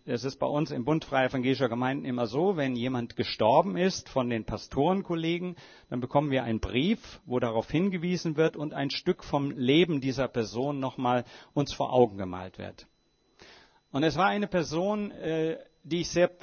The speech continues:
äh, gut kennengelernt habe, die mich fünf Jahre lang in meinem Studium geprägt hat. Es war die Todesnachricht von Willi Weber, einem Dozenten von Eversbach, von dem Theologischen Seminar.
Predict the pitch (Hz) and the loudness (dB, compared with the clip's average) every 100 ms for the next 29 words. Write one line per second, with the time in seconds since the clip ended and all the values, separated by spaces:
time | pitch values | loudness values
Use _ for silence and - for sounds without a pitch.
0 | - - 135 131 - 196 220 - - 175 | -12 -10 -8 -10 0 2 2 -2 -2 0
1 | 185 165 127 113 117 139 151 143 151 135 | 2 2 2 2 2 0 0 0 0 -2
2 | 151 143 - 220 - 151 147 151 151 147 | -4 -4 -2 -4 -4 -2 -2 0 -2 -2
3 | 143 135 135 131 - 135 135 131 127 123 | -2 -2 -2 -4 -2 -2 2 0 2 -4
4 | - 107 95 - 95 - 123 143 156 143 | -4 -6 -6 -12 -16 -12 0 2 2 2
5 | 156 170 165 - 143 143 131 - 120 120 | 0 0 0 -2 -2 -2 -6 -6 -4 -2
6 | 120 104 117 143 160 151 117 107 98 107 | -2 0 0 0 -2 -4 -4 -4 -4 -6
7 | - 131 135 160 165 165 156 - 120 113 | -2 0 0 -4 -4 -4 -6 -6 -4 -2
8 | 110 - - _ 127 143 160 - - 143 | -4 -10 -20 _ 0 2 2 0 -2 -2
9 | - 120 113 - 117 120 123 127 127 131 | -2 -6 -6 -4 -2 0 -2 -4 -6 -6
10 | 120 120 117 113 98 87 | -6 -2 -2 0 -2 -4